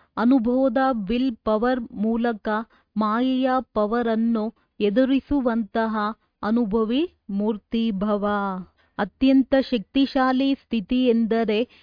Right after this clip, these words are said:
ತಮ್ಮ ಅನುಭವವಾಗಿದೆ. ಅನುಭವಿ ಆತ್ಮನು ತನ್ನ ಅನುಭವದ ಆತ್ಮವಿಶ್ವಾಸದಿಂದ ಮಾಯೆಯ ಯಾವುದೇ ಶಕ್ತಿಯ ಎಲ್ಲ ಮಾತುಗಳ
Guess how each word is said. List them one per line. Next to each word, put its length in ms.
ತಮ್ಮ 420
ಅನುಭವವಾಗಿದೆ. 1400
ಅನುಭವಿ 680
ಆತ್ಮನು 720
ತನ್ನ 300
ಅನುಭವದ 600
ಆತ್ಮವಿಶ್ವಾಸದಿಂದ 1500
ಮಾಯೆಯ 580
ಯಾವುದೇ 640
ಶಕ್ತಿಯ 560
ಎಲ್ಲ 260
ಮಾತುಗಳ 640